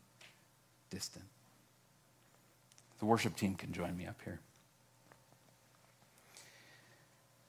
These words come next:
All I'm saying, folks, is chapters one to eleven,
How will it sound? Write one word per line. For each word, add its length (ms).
All 100
I'm 140
saying, 400
folks, 480
is 160
chapters 520
one 320
to 200
eleven, 480